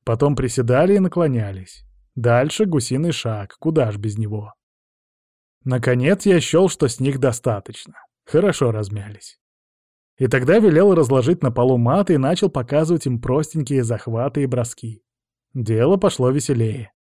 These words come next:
Причём настолько, что когда прозвенел звонок на перемену, пацаны не рванули в раздевалку, как обычно,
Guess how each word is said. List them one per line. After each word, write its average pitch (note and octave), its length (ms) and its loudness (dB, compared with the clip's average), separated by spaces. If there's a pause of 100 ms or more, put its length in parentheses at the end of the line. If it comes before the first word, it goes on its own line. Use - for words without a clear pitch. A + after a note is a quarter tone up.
(600)
Причём B2 400 0
настолько, C3+ 520 0
что - 180 -12
когда A#2+ 300 -4
прозвенел A#2+ 460 -2
звонок A#2+ 380 -2
на A2+ 100 -4
перемену, B2 500 0
пацаны C3 420 0
не F#3+ 140 6
рванули F3 360 4
в F3 80 2
раздевалку, D3 500 2
как C3+ 180 -6
обычно, B2+ 460 -2